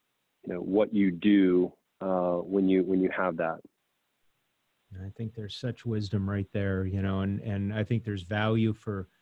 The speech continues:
Speaker 2: each of us as human beings to really sit back and ponder, uh,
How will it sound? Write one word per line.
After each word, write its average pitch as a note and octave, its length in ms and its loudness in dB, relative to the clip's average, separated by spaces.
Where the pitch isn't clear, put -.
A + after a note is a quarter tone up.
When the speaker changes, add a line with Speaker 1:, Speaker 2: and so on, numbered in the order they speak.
Speaker 2:
each C3 240 0
of A2+ 100 -2
us A2 220 -4
as F#2+ 140 -8
human G#2+ 340 0
beings G#2 440 0
to F#2+ 140 -6
really G#2 560 -2
sit - 420 0
back A2 360 0
and F#2+ 220 0
ponder, G2 640 0
uh, G2 320 -2